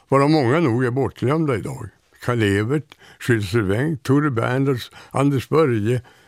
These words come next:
Saga Sjöbeck, Lennart Wermell, Tore Skogman, Jerry Högstedt, Fritz Gustav, Sven-Olof Sandberg med flera. Jag fick göra ett tiotal stenkakor och bland annat En gång jag seglar i hamn och Kökspolka. Jag fick också vara statist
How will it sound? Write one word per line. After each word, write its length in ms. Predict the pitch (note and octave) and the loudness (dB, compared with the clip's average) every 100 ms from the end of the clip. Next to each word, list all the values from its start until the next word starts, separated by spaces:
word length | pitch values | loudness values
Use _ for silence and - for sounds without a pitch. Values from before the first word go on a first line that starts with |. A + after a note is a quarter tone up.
| - | -8
Saga 400 | - D#3 D3 B2+ | -2 0 0 -2
Sjöbeck, 680 | - D#3 D3+ B2 A#2+ - D3 | 0 0 0 -2 -4 -6 -4
Lennart 280 | D3 C#3+ | -2 -2
Wermell, 480 | B2 D#3+ C3+ C3 C3+ | -2 -2 -2 -2 -2
Tore 300 | C3 E3+ D#3 | -2 -2 -2
Skogman, 540 | - C#3+ D3 C#3+ C#3+ - - | -4 -4 -2 -2 -2 -4 -4
Jerry 260 | D#3 D#3+ C3+ | 0 2 2
Högstedt, 560 | D3 C#3 G2+ - A#2+ | 0 -2 -6 -6 -6
Fritz 320 | - D#3 - - | -2 -2 -2 -2
Gustav, 500 | D#3+ - - A2+ - - - | -2 -2 -6 -6 -6 -18 -10
Sven-Olof 500 | - A2+ A#2+ B2 A2 | -2 0 0 0 -2
Sandberg 420 | D3 G#2+ F2+ F2 | -4 -4 -4 -4
med 160 | F#2+ | -6
flera. 280 | - F2 D2+ - - - - - - _ | -6 -10 -10 -14 -20 -20 -20 -20 -20 _
Jag 140 | E3 | 0
fick 120 | E3+ F#3 | 2 2
göra 280 | F3 B2+ | 2 2
ett 120 | C#3+ - | 0 -2
tiotal 480 | G3 C3+ A#2 G3 | 0 0 0 -2
stenkakor 800 | C#3+ G#3 - G#2+ - E2 - - | -2 -2 -4 -4 -6 -8 -8 -10
och 160 | - A2+ | -6 -2
bland 260 | B2+ A2+ G2+ | 0 0 -2
annat 320 | G#2 C#3+ F3 _ - - | -2 -2 -4 _ -10 -2
En 220 | G#3 G3 | 0 2
gång 180 | D#3 D#3+ | 0 0
jag 120 | C#3 | 0
seglar 380 | D#3+ C3+ D3 D#3 | 0 0 0 0
i 60 | |
hamn 320 | A2+ A2 A2 - | 0 0 -2 -6
och 220 | - A#2+ | -6 -4
Kökspolka. 720 | - A#2 - - - B2 A#2+ - _ _ _ _ _ _ _ _ _ _ _ _ _ | -2 -2 -4 -8 -8 -8 -10 -10 _ _ _ _ _ _ _ _ _ _ _ _ _
Jag 140 | - E3 | -2 0
fick 160 | G3+ | 2
också 240 | E3 - F3 | 2 2 0
vara 200 | G#3+ E3+ | 0 -2
statist 840 | - D#3+ B2+ A3 D#3 - - - | -2 -4 -2 -2 -4 -4 -12 -18